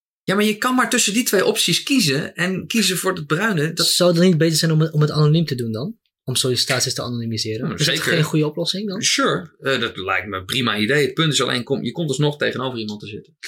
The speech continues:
Speaker 2: Nou, die andere persoon heeft niet per se misschien, die persoon die, die werkgever dan misschien niet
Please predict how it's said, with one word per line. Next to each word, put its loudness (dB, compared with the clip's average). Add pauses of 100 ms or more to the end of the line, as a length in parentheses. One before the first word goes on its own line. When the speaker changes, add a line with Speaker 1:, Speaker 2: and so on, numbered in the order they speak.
(260)
Speaker 2:
Nou, 2
die 0
andere 4
persoon 2
heeft 6
niet 2
per 2
se 2
misschien, -2
die -6
persoon -2
die, -6
die -8
werkgever -4
dan -6
misschien -4
niet -6